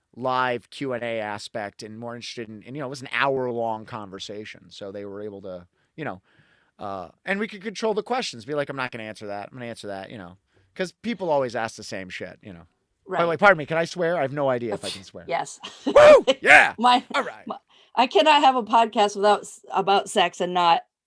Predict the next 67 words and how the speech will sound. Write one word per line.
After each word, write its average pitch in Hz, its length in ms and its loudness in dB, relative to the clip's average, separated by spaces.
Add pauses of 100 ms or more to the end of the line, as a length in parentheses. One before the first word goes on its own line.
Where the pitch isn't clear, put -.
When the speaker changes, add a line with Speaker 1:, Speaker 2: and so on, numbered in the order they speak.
(120)
Speaker 2:
eh, - 200 -4
be 180 160 2
able 160 160 -4
to 160 80 -8
swear, 165 400 -4
'cause 180 160 -8
Speaker 1:
All 214 140 8
right, 175 80 6
Speaker 2:
sometimes 180 160 4
Speaker 1:
well, 190 120 4
Speaker 2:
I 175 40 4
Speaker 1:
yeah. 214 100 6
Speaker 2:
literally 262 380 2
have 240 160 2
to 220 60 0
look 220 160 2
at 190 80 -8
you 156 100 -6
people 185 260 -2
and 165 100 -6
go, 147 120 -4
"What 175 320 -8
the - 140 -14 (140)
fuck?" - 280 -4 (220)
<laughs> - 320 -6
Speaker 1:
Oh, 220 60 8
yeah. 302 300 8 (240)
So, - 160 -2
yeah, 269 180 4
and, 240 100 4
and 240 200 0
rightfully 294 480 6
so. 277 580 6 (500)
I've, 208 320 8
I 190 180 6
would 180 180 -8
look 185 160 -2
at 170 80 0
us 175 220 0
and, 139 120 -12
and 127 280 -6
go, 135 120 -2
"Rightfully," 123 400 -6 (100)
you 147 100 -10
know, 107 200 -8 (100)
uh, 117 240 -6
so, 123 380 -10
but 185 140 -2
yeah, 147 220 2
that, 175 180 -4
that's, 240 180 2
Speaker 2:
I - 20 -10
Speaker 1:
so 185 220 0
I 180 80 -4
was 175 140 -8
able 165 100 -6
to 151 80 -6
get 151 180 -4
rid 147 100 -4
of 131 80 -8
some 131 120 -10
of 120 60 -6
that 113 180 -6
shit, 95 220 -16
which 123 160 -14
was 120 100 -12
great. 123 220 -12